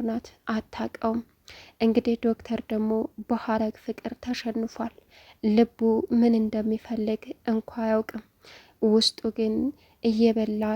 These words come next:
ይርበዋል፣ እየበላ እርካታ የለውም፣ እየጠጣም እንደዛው። ከዛም ሊዲያ ሐረግ እንጀራ የምትጋግርበት ገባችና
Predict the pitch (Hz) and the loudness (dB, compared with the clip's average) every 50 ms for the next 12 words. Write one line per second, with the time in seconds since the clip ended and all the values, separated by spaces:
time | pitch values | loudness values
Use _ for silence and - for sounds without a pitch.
0 | 226 226 233 226 220 220 - 220 214 214 214 220 - - _ _ _ _ _ _ | -2 -2 -2 -2 -2 -2 -4 -4 -4 -4 -4 -6 -8 -10 _ _ _ _ _ _
1 | _ _ _ - 240 233 220 240 233 220 226 220 220 220 226 233 220 220 254 - | _ _ _ 4 4 6 6 4 4 4 4 0 0 0 0 0 0 0 -2 -4
2 | _ _ _ _ _ _ _ - 240 233 - - - - 214 - - 240 220 220 | _ _ _ _ _ _ _ 0 0 0 0 0 -4 -6 -6 -6 -4 -2 0 0
3 | 220 214 214 214 226 220 226 226 - _ _ _ _ _ _ - 233 226 214 220 | 0 0 0 0 0 -2 -2 -4 -8 _ _ _ _ _ _ 0 2 4 4 2
4 | 220 - - 214 - _ - - 233 220 220 220 220 - _ - 240 220 220 214 | 2 -2 -6 -10 -10 _ -10 -6 -6 -6 -6 -6 -8 -10 _ -2 -2 0 0 -2
5 | 220 220 214 220 - - - 226 226 - _ _ _ - - - _ - - - | -2 -4 -4 -4 -4 -4 -4 -6 -6 -8 _ _ _ -20 -20 -20 _ -10 -4 -2
6 | 220 214 - - 220 220 220 - - - - _ _ _ _ - - - - - | -2 -2 -2 -4 -4 -2 -2 -2 -2 -4 -6 _ _ _ _ -20 -20 -20 -20 -20
7 | - - _ _ _ _ _ _ _ _ _ _ - 262 294 294 262 240 233 233 | -20 -20 _ _ _ _ _ _ _ _ _ _ 4 4 6 6 6 6 4 4
8 | 233 - - 240 226 220 220 220 - 226 220 220 214 226 214 214 220 226 214 220 | 2 2 0 0 2 2 0 -2 -2 -2 -2 -2 0 0 0 0 0 0 -2 -4
9 | - - 240 220 220 - - 233 220 220 - _ - 220 - - - 226 214 - | -4 -2 -2 -2 -2 -2 -2 -2 -2 -2 -4 _ -6 -8 -6 -4 -4 -2 -2 -2
10 | _ - 226 - - - - 240 226 | _ -6 -6 -6 -8 -8 -4 -2 -2